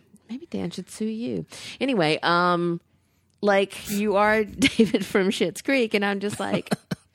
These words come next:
<laughs> I was playing this, uh, while we were laying in bed this morning, and it was just like, it was so entertaining. I was like, "I'm,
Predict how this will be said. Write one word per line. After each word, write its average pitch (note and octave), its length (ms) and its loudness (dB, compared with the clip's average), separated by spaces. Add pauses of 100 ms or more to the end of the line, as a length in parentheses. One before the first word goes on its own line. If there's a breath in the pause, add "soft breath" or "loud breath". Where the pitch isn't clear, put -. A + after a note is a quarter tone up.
(160)
<laughs> - 600 -20
I G3+ 100 4
was A3 160 2
playing A#3 280 2
this, G3+ 260 0
uh, F3 140 2
while F3 180 2
we F#3 120 2
were F3 100 2
laying F3 200 0
in E3 100 -2
bed E3 160 2
this E3+ 220 0
morning, D#3 360 0
and D3+ 80 -2
it E3+ 40 -2
was F#3+ 180 -6
just - 180 -6
like, G3+ 140 -6
it G#3+ 60 4
was A#3 120 4
so G3+ 380 4
entertaining. A3+ 540 2
I E3+ 40 2
was F3+ 140 2
like, F3 120 2
"I'm, F3+ 360 0